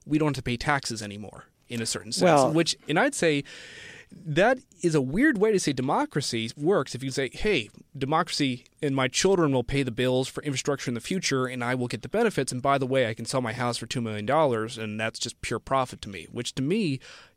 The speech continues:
Speaker 1: is the limit of democracy when you basically are selling off the future for your personal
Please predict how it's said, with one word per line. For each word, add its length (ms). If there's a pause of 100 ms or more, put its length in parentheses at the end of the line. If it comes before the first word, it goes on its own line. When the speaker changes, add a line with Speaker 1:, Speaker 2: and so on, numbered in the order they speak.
(120)
Speaker 1:
is 180
the 140
limit 420
of 80
democracy 640
when 160
you 80
basically 760 (540)
are 300
selling 500
off 220
the 80
future 480
for 160
your 180
personal 600